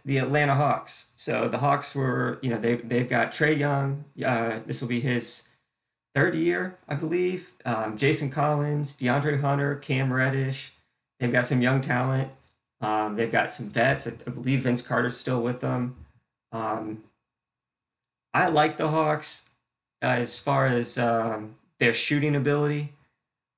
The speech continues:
but I don't see it. I don't see it yet. Like, I don't think that they're necessarily a, s-, a team that I'm, I'm worried about. Um, but you really do. You never know. I mean, I, and I think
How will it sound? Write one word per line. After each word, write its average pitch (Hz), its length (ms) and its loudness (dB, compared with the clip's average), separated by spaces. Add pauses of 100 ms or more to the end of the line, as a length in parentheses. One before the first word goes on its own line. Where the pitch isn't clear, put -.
but 127 460 2 (560)
I 127 200 2
don't 113 140 0
see 123 300 2
it. - 220 -4 (120)
I 123 160 4
don't 107 140 0
see 110 220 -2
it 95 120 -2
yet. 110 360 0
Like, 113 340 -2 (260)
I 127 120 4
don't 120 200 2
think 123 200 -2
that 113 120 0
they're 113 120 0
necessarily 113 760 -2 (320)
a, 113 100 -2
s-, - 220 -6
a - 40 -4
team 127 320 2
that 117 120 2
I'm, 110 320 -4
I'm 110 180 -6
worried 110 260 0
about. 107 480 -2 (560)
Um, - 560 -6 (1040)
but 143 260 4
you 143 80 2
really 156 220 8
do. 139 80 4
You 139 140 4
never 131 220 6
know. 117 460 2
I 117 60 0
mean, 113 380 0 (800)
I, 139 60 2
and 156 220 4
I 160 40 0
think - 220 0